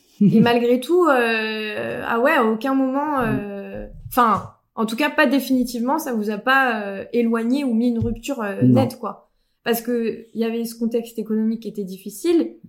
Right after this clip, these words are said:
Speaker 1: Euh, ensuite, euh, je pense que des... c'était peut-être une belle période de votre vie où, euh,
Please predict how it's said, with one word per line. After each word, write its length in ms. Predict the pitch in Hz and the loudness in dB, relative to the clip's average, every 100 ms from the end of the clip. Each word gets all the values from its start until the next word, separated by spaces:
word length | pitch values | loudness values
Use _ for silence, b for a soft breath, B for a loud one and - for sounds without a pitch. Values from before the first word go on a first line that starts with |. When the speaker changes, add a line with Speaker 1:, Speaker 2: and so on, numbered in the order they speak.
| _ _ _ _ - | _ _ _ _ -6
Speaker 1:
Euh, 480 | 214 208 208 208 220 | -2 -2 -2 -4 -4
ensuite, 480 | 233 233 - 285 262 | -2 -2 0 0 0
euh, 840 | 233 214 214 208 208 208 208 202 | 0 -2 -4 -6 -8 -12 -12 -14
je 120 | 196 - | -14 -4
pense 220 | 262 254 | -4 -2
que 60 | |
des... 360 | 226 220 214 208 | -2 0 0 -2
c'était 220 | 208 214 | -4 -8
peut-être 320 | 214 226 220 | -6 -8 -4
une 280 | 220 208 202 - 214 | -2 -2 -4 -8 0
belle 280 | 220 240 | 2 2
période 260 | 233 226 220 | 0 -2 -2
de 100 | 208 | -4
votre 220 | 202 208 | -6 -6
vie 240 | 202 254 254 | -2 0 0
où, 200 | 220 208 | -2 -4
euh, 160 | 196 | -6